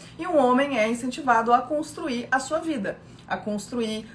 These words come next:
é, o seu sucesso profissional, financeiro, até porque ele tem que ser provedor, ele tem que prover, então, ó, financeiro, né, profissio-, e a gente é o quê?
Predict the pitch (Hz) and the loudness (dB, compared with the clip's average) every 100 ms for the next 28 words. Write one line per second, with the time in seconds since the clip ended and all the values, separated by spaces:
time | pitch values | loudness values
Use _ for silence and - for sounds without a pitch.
0 | - 202 - 220 - 220 220 202 196 196 | 0 2 2 -2 -4 -4 -4 0 0 0
1 | 196 190 269 269 247 240 240 202 226 262 | -8 -6 -2 2 4 4 2 -4 -4 -4
2 | 277 247 247 220 190 202 196 196 202 208 | 0 2 2 0 -2 -8 -10 -10 -8 -4
3 | 202 254 240 233 202 - 269 220 226 254 | 0 2 4 2 0 -4 -2 0 -2 -4
4 | 240 220 185 185 208 262 262 254 254 240 | -2 0 0 -4 -6 -4 0 2 2 2
5 | 214 185 214 196 - 208 202 214 269 262 | -2 -4 -6 -10 -2 0 0 0 -8 -8
6 | 202 175 | -8 -8